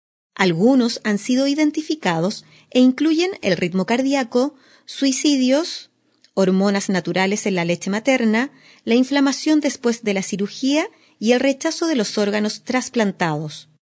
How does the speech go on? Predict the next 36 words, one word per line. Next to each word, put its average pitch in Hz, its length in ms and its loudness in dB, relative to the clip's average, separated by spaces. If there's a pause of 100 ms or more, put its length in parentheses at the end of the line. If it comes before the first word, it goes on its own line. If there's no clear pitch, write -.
(1200)
Y 190 160 0
en 208 120 2
cuanto 269 460 2
a 185 80 -2
los 185 160 0
ciclos 202 420 -4
de 175 140 -6
siete 330 420 -2
días 202 400 0
más 208 400 -2
obvios, 175 540 -4 (420)
los - 280 -4
ritmos 190 340 -2
semanales 208 600 0
parecen 208 380 0
ser 226 320 -4
los 196 240 -2
más 302 320 2
fáciles 254 540 -4
de 185 160 -2
detectar 175 580 -4
cuando 180 240 -2
el 165 100 -4
cuerpo 294 540 0 (240)
está 202 380 -2
bajo 190 360 -4
estrés, 220 520 -2 (420)
tal 311 160 0
como 330 240 -2
cuando 226 300 2
se 185 160 -2
está 208 360 -2
defendiendo 196 720 -2
de 294 80 0
un 277 100 2
virus, 170 460 -2